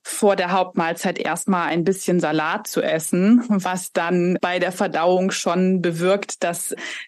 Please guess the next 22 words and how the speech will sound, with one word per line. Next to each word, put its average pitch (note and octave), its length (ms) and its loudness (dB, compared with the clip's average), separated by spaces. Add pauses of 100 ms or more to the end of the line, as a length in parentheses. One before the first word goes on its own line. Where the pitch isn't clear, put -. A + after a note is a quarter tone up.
(180)
der F3+ 160 2
Glukoseanstieg F3+ 920 0
einfach - 340 -2
ein E3+ 100 2
bisschen D#3+ 300 0
niedriger E3 500 -2
ist, - 260 -8
ne? F3 300 -2
Also D#3+ 320 -2
solche F3 320 -2
Dinge E3 320 0
eben E3 420 0
zu - 140 -2
beachten. F3 720 -2 (720)
Dann F3 300 2
haben F#3 140 2
wir F3+ 80 2
da D#3+ 260 -2 (120)
schon F#3 300 0
wieder F3+ 240 2
einen F3 140 2
ganz E3+ 360 -2